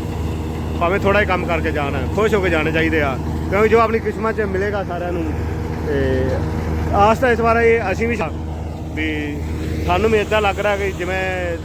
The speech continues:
ਤਿੰਨ, ਤਿੰਨ ਸੌ ਦੇ ਆਸ-ਪਾਸ ਗੇਮ ਜਾਊਗੀ,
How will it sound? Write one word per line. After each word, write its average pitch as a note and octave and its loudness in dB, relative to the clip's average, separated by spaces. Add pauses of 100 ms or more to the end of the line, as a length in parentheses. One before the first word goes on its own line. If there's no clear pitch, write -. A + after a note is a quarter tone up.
(380)
ਤਿੰਨ, F#3+ 0 (2000)
ਤਿੰਨ F3+ 0
ਸੌ G3+ 0
ਦੇ F#3+ 0
ਆਸ-ਪਾਸ F3+ 0 (120)
ਗੇਮ D#3+ -4
ਜਾਊਗੀ, F3 -2